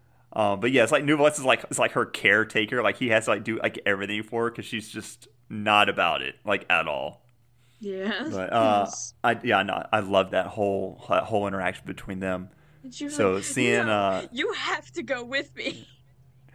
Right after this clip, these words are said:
Speaker 1: Yeah, yeah, absolutely. Like, you have to be there. It's like, I can't do this alone. Like,
Speaker 2: And
Speaker 1: she's, like,
Speaker 2: he
Speaker 1: legit, like,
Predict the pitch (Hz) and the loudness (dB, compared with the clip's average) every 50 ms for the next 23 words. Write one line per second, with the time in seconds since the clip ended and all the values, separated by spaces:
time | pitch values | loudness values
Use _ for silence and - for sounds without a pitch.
0 | - - - 180 147 123 101 123 147 139 135 131 - - 135 131 120 107 113 117 | -20 -10 2 6 6 6 8 8 8 8 8 8 6 2 2 4 4 4 4 2
1 | 110 113 123 123 - 127 143 147 143 143 - - 123 117 107 117 127 117 - 117 | 2 2 0 -4 0 6 8 8 8 6 4 -6 -4 -2 0 0 0 0 0 -2
2 | 104 101 104 101 - - 107 113 127 143 151 151 - 135 120 110 - 110 110 107 | -2 -2 -4 -4 -2 0 6 8 8 8 8 6 0 0 0 0 0 0 0 -2
3 | 98 104 104 104 - - - 110 101 101 104 101 98 98 98 98 95 104 - - | 0 -2 -4 -8 -8 -6 -6 -6 -4 -2 -2 0 0 -2 -4 -6 -8 -12 -14 -20
4 | - - - 110 104 - 110 165 202 190 165 120 98 107 104 110 95 110 113 101 | -16 -4 -2 0 0 0 0 0 2 4 4 4 4 4 0 0 2 2 0 2
5 | 95 92 - - | 0 -2 -2 -4